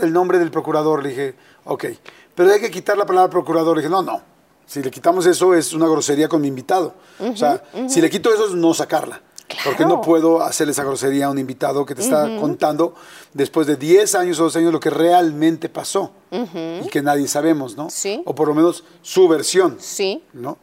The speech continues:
Speaker 1: Y entonces cuando nos dicen, "Ya no va el programa", decimos, "Híjole, está tremendo", pero pensamos, dijimos, "Es una gran oportunidad para intentarlo en YouTube". Y queremos ahí, buscamos ahí.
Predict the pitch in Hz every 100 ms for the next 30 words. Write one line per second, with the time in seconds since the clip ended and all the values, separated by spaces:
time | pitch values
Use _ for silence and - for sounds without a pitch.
0 | _ _ - _ - _ _ _ 147 160
1 | 160 190 180 170 - 156 156 151 156 156
2 | 160 165 165 160 175 170 151 170 - _
3 | _ 139 127 143 127 147 127 - 139 151
4 | 143 139 160 _ _ _ _ - 170 165
5 | 175 - - - - 147 135 170 160 156
6 | 143 151 - 135 165 156 165 156 143 147
7 | 160 160 151 131 135 139 156 156 151 151
8 | - 247 - - _ _ - _ 151 139
9 | 127 156 151 170 185 160 135 110 _ -
10 | _ 147 127 170 175 175 156 131